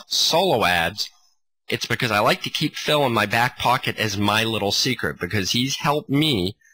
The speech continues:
single-handedly be on the leaderboards of more affiliate contests.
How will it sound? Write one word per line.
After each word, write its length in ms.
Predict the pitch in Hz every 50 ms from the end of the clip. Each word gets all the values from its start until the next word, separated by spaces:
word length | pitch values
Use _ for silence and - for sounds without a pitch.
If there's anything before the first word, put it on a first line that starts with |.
| _ _ _ _ -
single-handedly 1040 | - - 147 143 143 135 131 - 156 147 139 143 135 120 95 85 98 92 92 92 - - - - - - _ _ -
be 120 | 117 117 117
on 140 | 117 120 113
the 60 | 107
leaderboards 680 | 107 120 135 151 147 143 123 95 104 95 95 98 95 -
of 160 | 98 90 85
more 360 | 98 101 101 107 117 139 147
affiliate 500 | 147 139 - - 139 131 120 117 110 -
contests. 720 | - - 107 95 95 90 - 104 71 82 101 - - -